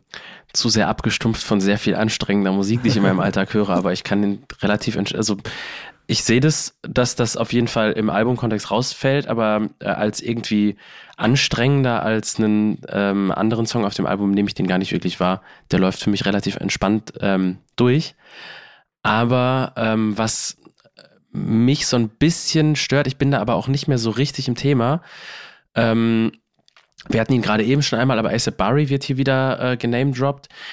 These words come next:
Speaker 1: Ich hab gar nicht mehr weiterverfolgt, ähm, wie, äh, sich die Situation um ihn so entwickelt hat, nachdem er, äh, als Sexualstraftäter schuldig gesprochen wurde. Ähm,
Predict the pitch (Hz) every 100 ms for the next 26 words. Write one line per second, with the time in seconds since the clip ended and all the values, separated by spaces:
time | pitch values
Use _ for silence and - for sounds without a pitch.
0 | - 120 127 - 127 147 143 120 143 143
1 | 131 123 123 123 - - 117 117 113 113
2 | 113 - - - _ 107 123 135 131 127
3 | - - 113 107 120 - 117 120 135 117
4 | - 156 143 107 107 113 107 110 107 -
5 | 104 135 139 - 117 110 107 - 120 104
6 | 107 104 104 101 _ - - - - 107
7 | 104 101 110 - 120 - 98 120 - 110
8 | - 110 107 98 98 - 156 131 - -
9 | - 107 95 98 120 185 - - - -
10 | - _ - 117 113 110 113